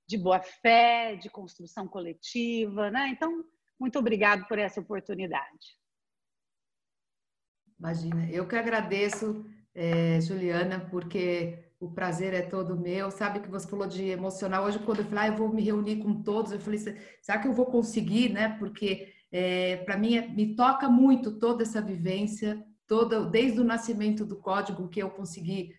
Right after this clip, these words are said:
Speaker 2: atuar desde o início, conhecê-los no setor público, alguns no setor privado, estarmos muitas vezes em questões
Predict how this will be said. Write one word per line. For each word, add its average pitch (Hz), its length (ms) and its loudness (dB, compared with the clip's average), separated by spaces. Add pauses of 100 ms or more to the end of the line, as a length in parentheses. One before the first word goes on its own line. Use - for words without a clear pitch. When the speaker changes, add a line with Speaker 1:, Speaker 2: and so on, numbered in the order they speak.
(140)
Speaker 2:
atuar 190 540 -2
desde 185 240 -4
o - 20 -4
início, 196 340 -6
conhecê-los 226 800 2
no 220 60 2
setor 208 460 -4
público, 208 400 -2
alguns 196 320 0
no 233 100 2
setor 202 360 -6
privado, 180 600 -4 (320)
estarmos 240 520 2
muitas 233 320 2
vezes 214 280 0
em 233 120 4
questões 220 560 0